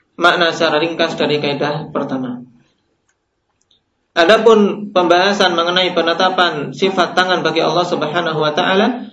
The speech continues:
insyaallah nanti akan ada tempatnya. Ada tempatnya ter-, tersendiri pembahasan sifat tersebut dan bagaimana syubhat-syubhat ahlul bidah padanya, serta bagaimana bantahan secara terperinci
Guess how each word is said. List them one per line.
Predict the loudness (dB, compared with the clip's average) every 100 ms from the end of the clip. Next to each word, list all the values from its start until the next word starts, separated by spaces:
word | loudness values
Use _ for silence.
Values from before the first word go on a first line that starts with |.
| -4
insyaallah | 0 2 2 2 0
nanti | 0 0
akan | 0 -2
ada | -2 -2
tempatnya. | -4 -4 -4 -6 -10 -12 -18 _ _
Ada | -4 -2 -2
tempatnya | 0 0 0 -2
ter-, | -4 -2
tersendiri | -2 -2 -2 0 0 -2
pembahasan | -2 0 0 -2 -4 -6 -14 -20 _
sifat | -4 -2 0 -2
tersebut | -2 -2 2 2 2 -6 -16 _ _ 0
dan | 2
bagaimana | 2 2 2 4 4 4 2 2
syubhat-syubhat | 2 2 2 0 0 2 0 0
ahlul | -2 0 2
bidah | 4 2 2
padanya, | 0 0 0 0 -2 -6 -14 -4
serta | -2 0 -2
bagaimana | 0 0 0 0 2 2 0 -2 -8 -20 _ _
bantahan | 0 0 0 0 -2
secara | -2 -2 0
terperinci | -2 0 2 4 4 2 0 -6